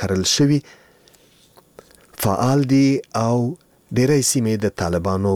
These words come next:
په ولکه کې دي. اورتاق وایي چې په دې سیمو کې د مخدرو موادو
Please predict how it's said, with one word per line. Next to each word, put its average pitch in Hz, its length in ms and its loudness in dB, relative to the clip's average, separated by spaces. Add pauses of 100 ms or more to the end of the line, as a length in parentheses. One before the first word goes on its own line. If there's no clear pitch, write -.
(140)
په 95 200 0
ولکه 117 360 0
کې 113 140 -2
دي. 110 80 0 (300)
اورتاق 131 360 -4
وایي 127 160 2
چې - 220 -4
په 110 100 -2
دې 135 140 0
سیمو 143 240 2
کې - 440 -4
د 104 100 0
مخدرو 107 460 -2
موادو 101 340 2